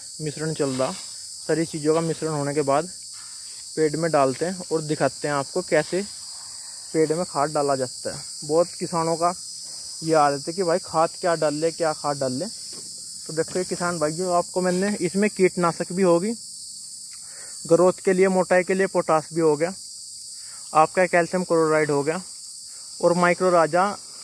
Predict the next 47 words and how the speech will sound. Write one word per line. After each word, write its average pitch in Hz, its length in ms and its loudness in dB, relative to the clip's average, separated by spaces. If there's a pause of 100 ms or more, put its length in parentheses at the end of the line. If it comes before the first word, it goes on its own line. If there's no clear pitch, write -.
(220)
जड़ों 165 340 4
को 170 140 0 (200)
विकास 170 360 2
करने 160 380 0
के 147 80 -2
लिए, 156 280 0 (160)
भूखा 139 300 4
करने 156 360 -2
के 143 100 0
लिए 151 160 2
और 180 140 2
भोजन 147 360 0
को 180 120 2
अपनी 170 200 0
ओर 175 200 4
खींचने 156 420 -2
के 151 80 0
लिए 165 340 0
हो 135 140 4
गया। 175 180 2 (840)
ये 165 60 2
सभी 165 280 2
तत्व 160 280 2
हो 135 120 4
गए। 185 200 0 (100)
डिजाइन 156 320 0
भी 147 160 -2
इन्होंने 147 240 -2
मिलाया 143 300 2
थोड़ा। 151 200 0 (1120)
देखो, - 300 -10 (1700)
और 165 120 4
अब 175 80 2 (100)
कैसे 180 280 2
खाद 160 240 2
डाल 151 160 4
लेंगे 156 240 -2
इसके 185 220 -4
ऊपर, 180 320 -4 (120)
अभी 143 220 -2
आपको 156 320 0
हम 160 140 -2
दिखाएंगे 147 460 -2
मिश्रण 151 340 -4
करने 143 280 -2
के 135 80 -4
बाद। 143 220 -4